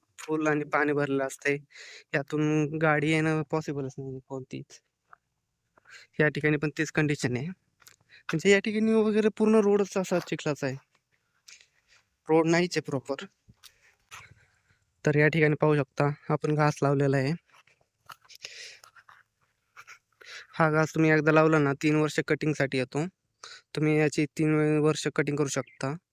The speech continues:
तर आत्ता हा घास आपण लावलेला आहे, अ, याला दीड वर्ष झालेले आहेत आणि आपल्याकडे पक्षी कमी असल्यामुळे हा घास जरा जास्त झालेला आहे, म्हणजे खाद्य त्यांचं जास्त झालेलं आहे. बऱ्यापैकी आपण मग गाईसाठी हा घास कापतोय,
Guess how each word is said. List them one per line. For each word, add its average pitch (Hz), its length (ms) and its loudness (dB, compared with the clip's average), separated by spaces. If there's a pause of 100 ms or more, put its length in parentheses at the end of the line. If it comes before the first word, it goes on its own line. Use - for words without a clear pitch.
(800)
तर 151 100 0
आत्ता 151 300 0
हा 147 180 2
घास 147 320 0
आपण 156 220 0
लावलेला 151 420 2
आहे, 147 180 2 (120)
अ, 147 240 2
याला 147 400 4
दीड 160 200 4
वर्ष 165 220 2
झालेले 139 340 0
आहेत 139 220 -4 (540)
आणि 143 140 -2
आपल्याकडे 143 420 -2
पक्षी 151 220 -2
कमी 156 220 2
असल्यामुळे 151 560 0
हा 147 200 -2 (200)
घास 147 260 0
जरा 147 160 0
जास्त 151 280 -2
झालेला 143 260 0
आहे, 135 60 0
म्हणजे 139 220 -6
खाद्य 151 380 -4
त्यांचं 165 440 -4 (280)
जास्त 175 240 -2
झालेलं 139 380 -6
आहे. 131 100 -12 (760)
बऱ्यापैकी 151 560 -2
आपण 151 320 0
मग 147 360 2
गाईसाठी 151 480 2
हा 147 120 2
घास 143 240 -2
कापतोय, 139 440 -6